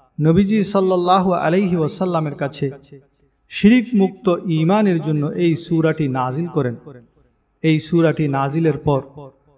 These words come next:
মক্কার অনেক মুশরিক ইসলাম গ্রহণ করেছিলেন এবং তারা আল্লাহর একত্ববাদকে সাদরে গ্রহণ করেছিলেন। শিরিক মুক্ত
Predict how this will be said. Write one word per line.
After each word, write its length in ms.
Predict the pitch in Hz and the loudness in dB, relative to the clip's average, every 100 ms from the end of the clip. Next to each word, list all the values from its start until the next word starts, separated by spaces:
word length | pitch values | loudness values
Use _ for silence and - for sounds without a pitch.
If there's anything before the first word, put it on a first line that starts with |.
| - | 0
মক্কার 340 | 185 185 196 | 0 2 -2
অনেক 540 | 160 180 220 233 214 185 | 2 4 6 4 2 -2
মুশরিক 500 | 170 170 - 190 165 - | 0 0 0 -2 -2 -8
ইসলাম 520 | 156 - - 175 160 | -8 -8 -4 -4 -2
গ্রহণ 300 | 143 143 196 | -4 0 0
করেছিলেন 540 | 196 151 147 160 147 127 151 147 127 | 2 -2 -2 -2 -4 -6 -14 -18 -6
এবং 180 | 170 165 | -4 2
তারা 680 | 165 160 143 160 160 143 _ _ - | 4 4 2 -2 -14 -18 _ _ -2
আল্লাহর 380 | 170 170 160 165 | 2 4 2 -2
একত্ববাদকে 840 | 165 233 196 170 175 160 - 160 | 0 0 0 -2 2 2 0 -4
সাদরে 400 | 143 160 151 147 | -2 -2 0 -2
গ্রহণ 360 | 143 139 151 208 | -2 -2 0 0
করেছিলেন। 480 | 170 143 - 135 120 - 135 120 _ _ _ _ _ _ _ | -2 -4 -4 -6 -8 -16 -20 -20 _ _ _ _ _ _ _
শিরিক 360 | - 214 254 233 226 | 0 4 4 4 2
মুক্ত 420 | 220 220 202 | 0 0 0